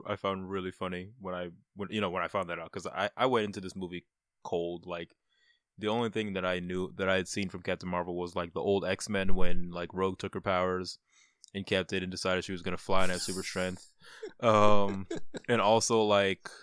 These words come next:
Speaker 1: in the Avengers Earth's Mightiest Heroes when Jennifer Hale was voicing her, when sh-, when Carol was still Miss Marvel. Um,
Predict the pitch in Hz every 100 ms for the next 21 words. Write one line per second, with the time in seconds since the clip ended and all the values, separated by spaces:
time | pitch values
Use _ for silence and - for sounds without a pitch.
0 | - - _ _ _ - 107 107 104 101
1 | 95 98 95 92 90 90 92 95 110 107
2 | - 104 110 101 92 85 139 135 90 85
3 | 92 98 98 95 90 127 120 90 87 87
4 | - 85 82 90 _ - 98 85 - 98
5 | - 98 95 87 - - 87 127 - 87
6 | 82 82 - _ _ - _ _ _ _
7 | 101 98 95 90